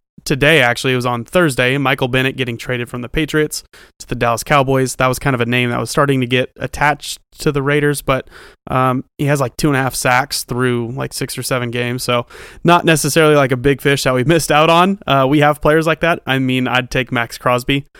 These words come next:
getting snaps over Michael Bennett, in my opinion, so not a big loss. Um, but, yeah, we're still kinda on watch. I'm still looking for something to happen, especially on the defensive side of the ball. There's been some receivers' names being tossed around, like a Robbie Anderson, maybe.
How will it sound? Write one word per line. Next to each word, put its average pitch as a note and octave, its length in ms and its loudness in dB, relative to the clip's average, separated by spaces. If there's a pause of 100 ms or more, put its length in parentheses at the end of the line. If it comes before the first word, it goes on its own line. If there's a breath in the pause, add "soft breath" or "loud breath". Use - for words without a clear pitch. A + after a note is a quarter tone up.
(240 loud breath)
getting B2+ 220 0
snaps C3+ 380 -2
over B2+ 180 0
Michael B2+ 280 -2
Bennett, C3 240 0
in C#3 80 -6
my C#3 120 -2
opinion, D3 360 -2
so B2+ 280 -4 (360)
not D3+ 200 2
a - 20 2
big C#3+ 180 2
loss. D3 600 2
Um, C3 460 0
but, F3 360 4
yeah, E3 320 2
we're C3+ 140 0
still G3 300 2
kinda G3+ 200 2
on F#3 220 4
watch. F#3 380 2
I'm C#3+ 140 -2
still F#3 260 0
looking F#3 240 0
for C#3 260 0
something F3 400 -2
to F3+ 60 0
happen, F#3 280 0
especially D#3 380 0
on D3 60 0
the B2+ 80 -2
defensive D3 360 -4
side D3 200 2
of - 20 0
the B2 80 0
ball. D#3+ 380 0
There's B2 200 -6
been C#3+ 180 0
some C#3+ 200 0
receivers' C#3 460 0
names C3+ 260 -2
being C3 220 -2
tossed C3+ 280 -2
around, C3+ 180 0
like B2 120 -2
a A#2 60 -4
Robbie A#2+ 340 0
Anderson, C3+ 400 -2
maybe. C3+ 360 -2